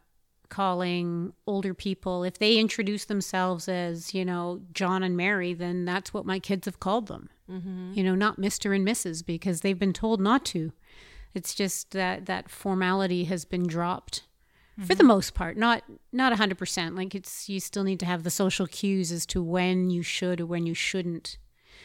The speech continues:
Speaker 1: I'll never forget m-, a friend of ours, an acquaintance of ours, not a friend, but an acquaintance of ours meeting Amy once for the first time. I think she was probably sixteen, seventeen years old.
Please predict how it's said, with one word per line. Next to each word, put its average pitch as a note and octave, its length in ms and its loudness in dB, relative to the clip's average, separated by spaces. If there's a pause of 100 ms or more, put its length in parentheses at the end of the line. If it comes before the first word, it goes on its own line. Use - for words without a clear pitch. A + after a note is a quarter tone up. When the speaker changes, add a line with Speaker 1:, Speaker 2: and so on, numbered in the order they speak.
(260)
Speaker 1:
I'll G3+ 80 2
never G#3 240 4
forget F3+ 720 -6 (440)
m-, F#3+ 280 -2
a F#3+ 80 -4
friend G3+ 280 -2
of F3+ 100 -4
ours, F3 320 -2 (540)
an G3+ 120 -2
acquaintance G#3+ 480 0
of F3 100 -8
ours, E3+ 260 -4
not F3+ 160 -4
a E3 40 -8
friend, E3+ 340 -6
but F#3+ 100 -2
an G3 120 2
acquaintance G#3+ 520 -4
of F3+ 140 -4
ours E3+ 480 -2 (540)
meeting G3 320 4
Amy F#3 280 4
once F3 440 -2
for - 100 -8
the E3+ 80 -10
first - 400 -4
time. F#3+ 400 -2 (1600)
I G#3 120 -2
think G3 180 0
she - 180 -2
was F#3 160 -6 (100)
probably F#3+ 720 -2
sixteen, G#3+ 840 -2
seventeen F#3+ 580 0
years F#3 220 0
old. G3+ 280 0